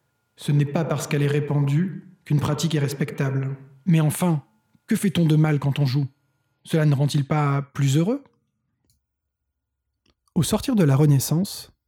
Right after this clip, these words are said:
Colas Duflo identifie plusieurs facteurs qui vont faire du jeu un objet enfin digne. Le dix-huitième siècle, ce siècle des Lumières,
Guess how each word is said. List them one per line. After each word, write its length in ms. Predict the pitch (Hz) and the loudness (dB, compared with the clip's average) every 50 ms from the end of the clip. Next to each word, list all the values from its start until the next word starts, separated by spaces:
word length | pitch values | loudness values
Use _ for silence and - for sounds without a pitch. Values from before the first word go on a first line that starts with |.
| _ | _
Colas 240 | - - 208 202 208 | -4 0 2 2 4
Duflo 400 | 180 156 151 127 - - 196 208 | 4 2 2 0 0 0 2 2
identifie 400 | 190 151 147 131 - 147 - 160 | 2 2 2 0 0 -2 -2 -2
plusieurs 320 | 139 - 196 175 208 180 - | -2 0 2 2 2 0 0
facteurs 460 | - 160 - - - 202 202 - - | -2 -4 -4 -2 -2 -2 -2 -2 -2
qui 80 | 170 | 0
vont 100 | 147 143 | 2 2
faire 240 | 139 - - 160 156 | 2 2 2 0 2
du 100 | 147 143 | 2 2
jeu 220 | 143 135 160 185 170 | 2 2 4 4 4
un 160 | 147 135 139 | 4 4 4
objet 380 | 143 139 139 147 175 190 - _ _ - - | 2 2 2 0 0 -2 -2 _ _ -4 -2
enfin 260 | 170 160 - - 143 | -2 -2 0 0 0
digne. 420 | 135 131 131 135 135 127 127 139 - _ _ _ _ _ _ _ _ _ _ _ _ _ _ _ _ _ _ - | 0 2 2 2 2 2 0 -2 -8 _ _ _ _ _ _ _ _ _ _ _ _ _ _ _ _ _ _ 0
Le 100 | - 156 | 2 2
dix-huitième 480 | 151 160 190 190 226 208 - 180 147 147 | 4 4 4 2 2 0 2 2 2 2
siècle, 380 | - - - 233 233 - 151 131 | 2 0 -2 -4 -2 -4 -8 -8
ce 280 | - - - 151 143 135 | -8 -2 0 0 0 0
siècle 340 | - - - 185 - 156 147 | -2 -2 -4 -2 0 0 0
des 100 | 143 143 | 2 2
Lumières, 520 | 139 143 156 175 196 208 208 196 - _ | 4 4 4 4 4 2 0 -2 -6 _